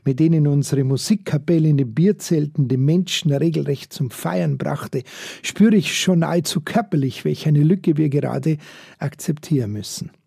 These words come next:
Klar, nicht jeder hat Verständnis dafür, wenn tausende Menschen in einem Bierzelt eine Maskrug in die Höhe haltend auf der Bierbank stehen und tanzend Summer of sixty-nine von Bryan Adams oder Ein Stern, der deinen Namen trägt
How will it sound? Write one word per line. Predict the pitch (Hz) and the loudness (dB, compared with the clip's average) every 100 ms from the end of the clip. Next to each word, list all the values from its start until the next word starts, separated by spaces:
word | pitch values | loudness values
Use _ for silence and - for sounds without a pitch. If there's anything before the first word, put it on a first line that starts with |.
| _ - | _ 0
Klar, | 160 202 196 | 2 4 2
nicht | 165 - 175 | 0 0 2
jeder | 208 185 | 4 4
hat | 151 151 | 0 0
Verständnis | 147 - 175 170 165 | -2 2 0 2 0
dafür, | 156 - 165 | 0 2 2
wenn | 147 120 | 2 0
tausende | 147 185 165 147 147 | 0 2 4 4 4
Menschen | 143 170 180 - 151 | 4 4 2 0 2
in | 143 | 2
einem | 143 139 | 0 -2
Bierzelt | 120 185 185 160 143 | 2 2 4 0 0
eine | 135 | -2
Maskrug | 131 143 147 - 143 | -2 -4 -4 -2 0
in | 139 139 | 0 0
die | 127 | 2
Höhe | 156 160 | 4 2
haltend | 127 165 151 156 | 2 -2 0 -2
auf | 151 - | -2 -2
der | 143 | -2
Bierbank | 180 190 160 151 | 2 2 0 -2
stehen | - - 180 185 147 - - - | -4 -2 2 2 0 -4 -14 -8
und | - 143 - | 0 0 0
tanzend | 175 180 160 - 165 135 | -4 -4 -4 0 0 0
Summer | - 175 180 - | -2 0 2 0
of | 147 - | -4 -6
sixty-nine | - 156 - - 147 151 156 | -4 -4 -4 -2 0 0 0
von | 147 151 | 0 0
Bryan | 135 151 151 131 | 0 0 0 -2
Adams | - 180 170 147 120 | 0 2 2 0 0
oder | 160 143 | -2 -2
Ein | 139 139 | -2 -4
Stern, | - - 160 175 | -4 -2 -2 0
der | 160 | 0
deinen | 143 143 143 | 0 0 0
Namen | 143 156 170 147 | 0 2 4 4
trägt | 147 147 - | 2 0 -2